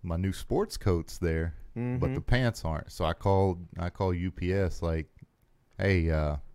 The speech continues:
Speaker 1: y'all say it's delivered. This is the tracking number, but it's not here." They're like, "Okay, let me look. Yeah, I'm showing it's delivered. Let me give a, you know, a phone call." I said, "Okay." So a guy calls me back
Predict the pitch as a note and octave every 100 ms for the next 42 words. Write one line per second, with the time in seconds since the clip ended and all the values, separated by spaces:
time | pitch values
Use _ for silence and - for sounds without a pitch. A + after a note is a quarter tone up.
0 | - - E2+ E2+ G2 F2 - E2+ E2+ G2+
1 | E2+ E2+ C#2+ - F2 - D2+ - F#2+ F2
2 | E2 D#2 D2 D2 D2 - D2+ C2+ C#2+ D2+
3 | C#2+ _ _ _ _ - - _ _ -
4 | F2 D#2+ D#2 G2+ - G#2 G2 G2 G2 F#2+
5 | G2 G2 G2 G2 G#2 G2 G#2+ G2+ F#2 -
6 | F2+ G2 F#2 F#2 G2+ G2+ F#2+ E2+ E2+ F2
7 | F2 D#2+ - D#2 E2 D#2 - D#2+ D#2 D#2+
8 | D#2 - C#2+ - _ _ _ _ _ _
9 | _ _ - _ _ - F#2+ F2 G#2+ A2
10 | A2+ G#2 G2 G2 D2+ E2+ D2 - -